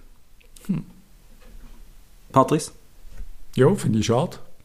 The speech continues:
Speaker 1: Wieso? Wie alles in der Schweiz geht's zu Ende, weil es niemand
Speaker 2: <laughs>
Speaker 1: schaut, oder?
Speaker 2: Ich weiss nicht, ich weiss nicht genau, warum. Äh, hat's einmal etwa, glaub, sechs, sieben Jahre gegeben.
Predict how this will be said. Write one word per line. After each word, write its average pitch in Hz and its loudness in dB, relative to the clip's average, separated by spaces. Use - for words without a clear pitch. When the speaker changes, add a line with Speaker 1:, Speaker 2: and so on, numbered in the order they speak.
Speaker 1:
Wieso? 135 2
Wie 123 4
alles 139 6
in 135 2
der 135 2
Schweiz 139 -2
geht's 123 0
zu 139 4
Ende, 143 2
weil 127 4
es 110 0
niemand 123 6
Speaker 2:
<laughs> 131 6
Speaker 1:
schaut, 117 0
oder? 135 2
Speaker 2:
Ich 135 2
weiss 143 6
nicht, 170 6
ich 143 0
weiss 139 4
nicht 143 4
genau, 135 4
warum. 123 2
Äh, 120 2
hat's 131 2
einmal 139 8
etwa, 131 4
glaub, 117 0
sechs, 127 4
sieben 131 6
Jahre 120 4
gegeben. 120 2